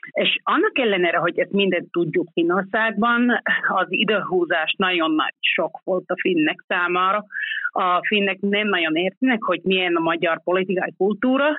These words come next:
és i-, itt most itt különösen a Fidesz, ö,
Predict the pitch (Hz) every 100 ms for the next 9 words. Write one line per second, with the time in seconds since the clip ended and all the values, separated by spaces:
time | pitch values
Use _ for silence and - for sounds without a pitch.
0 | - - 185 185 - - _ - 190 165
1 | - 196 - 190 190 - 170 - 220 208
2 | 185 - - 151 - - 160 156 156 _
3 | - - - - - -